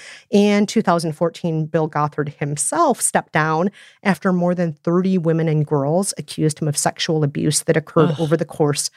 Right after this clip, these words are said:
Speaker 1: of many, many decades.
Speaker 2: Right.
Speaker 1: And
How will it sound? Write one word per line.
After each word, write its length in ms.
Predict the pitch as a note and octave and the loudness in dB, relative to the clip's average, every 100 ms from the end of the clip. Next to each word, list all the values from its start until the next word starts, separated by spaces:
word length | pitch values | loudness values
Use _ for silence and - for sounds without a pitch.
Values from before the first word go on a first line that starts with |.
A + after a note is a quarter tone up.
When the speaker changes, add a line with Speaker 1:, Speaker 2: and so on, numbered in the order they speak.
| _ _ _ | _ _ _
Speaker 1:
of 200 | F3 D#3+ E3 _ | 2 2 -2 _
many, 600 | E3+ F#3 F3 F3+ F#3 D#3 - | 2 4 4 2 2 -2 -2
many 360 | D3+ D#3 D#3 C#3+ | 2 2 2 0
decades. 680 | C#3+ E3+ E3+ G3+ G3 F3+ - _ - | 0 0 2 2 2 -2 -8 _ -4
Speaker 2:
Right. 320 | F3 B2+ D2+ G#3+ | 0 0 0 2
Speaker 1:
And 460 | G3 G3 F#3+ F#3+ | 2 4 2 -2